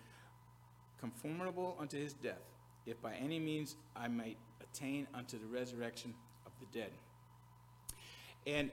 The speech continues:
as we get into this, to, um, one thing, uh, uh, several passages here that really, uh, solidify that with the resurrection of Jesus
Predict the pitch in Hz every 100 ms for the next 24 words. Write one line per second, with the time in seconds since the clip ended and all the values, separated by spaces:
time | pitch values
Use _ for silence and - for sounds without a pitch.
0 | - 160 143 170 143 165 180 180 180 165
1 | 156 - 147 143 131 131 123 113 - -
2 | - 127 151 151 160 151 139 135 131 123
3 | - 120 113 - 143 151 - 139 131 135
4 | 123 117 131 131 117 123 107 113 143 151
5 | 151 143 131 - - - - 104 98 -
6 | 139 175 196 190 131 113 107 117 - -
7 | - 113 123 120 117 - 123 113 113 120
8 | 151 151 156 160 160 156 131 120 156 180
9 | 151 107 -